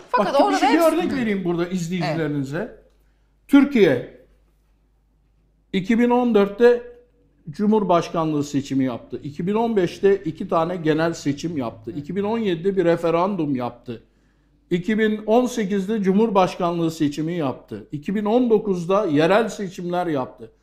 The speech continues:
Speaker 2: Türkiye'de, Türkiye'den dünyada, doğuda batıda, dost düşman,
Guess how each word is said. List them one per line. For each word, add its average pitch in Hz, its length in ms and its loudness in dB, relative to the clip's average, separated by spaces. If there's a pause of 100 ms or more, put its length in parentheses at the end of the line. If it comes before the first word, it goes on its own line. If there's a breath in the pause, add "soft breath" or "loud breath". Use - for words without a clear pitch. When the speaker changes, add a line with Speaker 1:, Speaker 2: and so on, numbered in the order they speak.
(320)
Speaker 2:
Türkiye'de, 170 1040 4
Türkiye'den 175 840 2
dünyada, 196 840 4
doğuda 202 420 0
batıda, 151 560 -2
dost 233 340 0
düşman, 180 500 -8